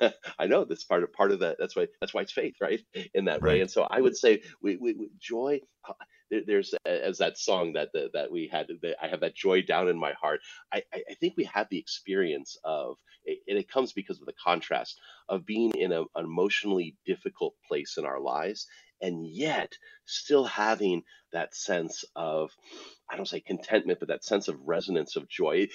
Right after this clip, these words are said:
Speaker 1: And usually, I'll put it this way, joy often doesn't come o-, by itself, but it also comes with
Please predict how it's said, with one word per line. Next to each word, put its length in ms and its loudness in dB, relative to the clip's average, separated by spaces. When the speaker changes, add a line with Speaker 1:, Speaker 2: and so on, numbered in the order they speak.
Speaker 1:
And 100 4
usually, 300 6
I'll 220 6
put 140 0
it 60 -4
this 160 -6
way, 200 0
joy 360 2
often 480 -2
doesn't 280 0
come 180 0
o-, 180 -2
by 120 0
itself, 440 -2
but 100 4
it 60 6
also 280 0
comes 320 -4
with 100 -4